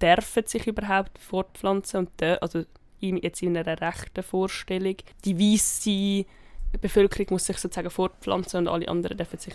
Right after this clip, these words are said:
wie nicht fortpflanzen. Und dann wird halt wie so die Frage von reproduktionsfähigen Körpern mega schnell ein umkämpftes Feld und insofern halt auch sind so Angriffe auf Abtreibungsrecht, ähm, oder auf irgendwie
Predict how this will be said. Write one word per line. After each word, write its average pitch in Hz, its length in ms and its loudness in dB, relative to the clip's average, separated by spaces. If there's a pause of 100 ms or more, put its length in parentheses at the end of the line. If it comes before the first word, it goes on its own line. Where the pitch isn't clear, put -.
wie 180 80 -2
nicht 190 160 0
fortpflanzen. 202 460 -2
Und - 60 -4
dann 190 140 4
wird 190 180 -2
halt 175 180 -2
wie 190 60 -2
so 190 120 -4
die - 100 -10
Frage 175 440 2
von 170 320 -2
reproduktionsfähigen 170 1000 -6
Körpern 175 420 -6
mega 170 220 -4
schnell 170 300 -2
ein 165 80 -6
umkämpftes - 520 -8
Feld 180 320 0
und 170 140 -4
insofern 170 640 -4
halt 165 180 -8
auch 165 280 -4 (200)
sind - 340 -4
so 175 500 2
Angriffe 180 500 4
auf - 160 -8
Abtreibungsrecht, 175 920 -4
ähm, 160 280 -2
oder 165 260 -6
auf - 120 -6
irgendwie 165 320 -2